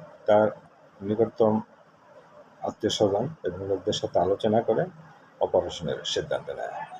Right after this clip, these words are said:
যেহেতু ডাক্তার অপারেশনের কথা বলেছে। এই পরিস্থিতিতে, এই মুহূর্তে এরকম একটা সিচুয়েশনে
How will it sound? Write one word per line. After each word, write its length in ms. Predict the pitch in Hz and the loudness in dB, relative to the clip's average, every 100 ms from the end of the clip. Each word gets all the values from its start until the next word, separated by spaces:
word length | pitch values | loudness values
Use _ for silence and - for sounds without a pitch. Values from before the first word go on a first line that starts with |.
| - | -8
যেহেতু 280 | 101 110 117 | -2 2 4
ডাক্তার 360 | 82 73 - 57 - - - - | 4 4 0 -2 -6 -14 -18 -14
অপারেশনের 520 | - - 831 807 807 - - - - - - - 87 | -10 -8 -6 -4 -2 -4 -8 -18 -20 -20 -20 -6 -2
কথা 180 | 82 | -2
বলেছে। 380 | 65 58 - - - - - - - - - - - - - - - - - - - - - - - - - - _ - - - - - - - - - - - - - - | -2 -4 -6 -12 -16 -20 -20 -20 -20 -20 -20 -20 -20 -20 -20 -20 -20 -20 -20 -20 -20 -20 -20 -20 -20 -20 -20 -20 _ -20 -20 -20 -20 -20 -20 -20 -20 -20 -20 -20 -20 -20 -2
এই 140 | 135 139 | 2 6
পরিস্থিতিতে, 720 | 143 143 139 113 - 67 - - - | 8 8 6 -2 0 0 -2 -10 -6
এই 160 | - 123 | 4 6
মুহূর্তে 360 | 120 117 - 110 | 6 4 6 6
এরকম 420 | 95 113 113 127 | 6 4 6 6
একটা 200 | 127 113 | 6 0
সিচুয়েশনে 720 | - 107 123 113 123 95 | -2 2 4 6 4 4